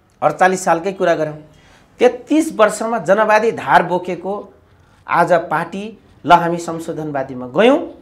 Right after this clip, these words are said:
पुँजीवाद विकास गर्नको लागि हामी अर्ध प्रजातान्त्रिक र अर्ध कम्युनिस्ट हुनुपर्छ, हामी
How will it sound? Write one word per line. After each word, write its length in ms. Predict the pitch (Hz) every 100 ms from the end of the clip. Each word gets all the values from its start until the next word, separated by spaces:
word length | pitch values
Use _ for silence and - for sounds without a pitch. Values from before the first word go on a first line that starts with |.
| _ _ _ -
पुँजीवाद 480 | 320 370 262 185 165
विकास 300 | 165 151 -
गर्नको 380 | 127 - 110 110
लागि 340 | 147 196 240 240 _ _
हामी 260 | - 175 196 - - _ _ _ _ _ -
अर्ध 240 | 202 262 220 311 311 - _ _ - _ _ _ -
प्रजातान्त्रिक 680 | 175 175 185 240 254 247
र 40 | 233
अर्ध 360 | - 214 -
कम्युनिस्ट 440 | 269 220 220 202 -
हुनुपर्छ, 420 | 175 165 170 170 208 - - - _
हामी 380 | - 175 202 190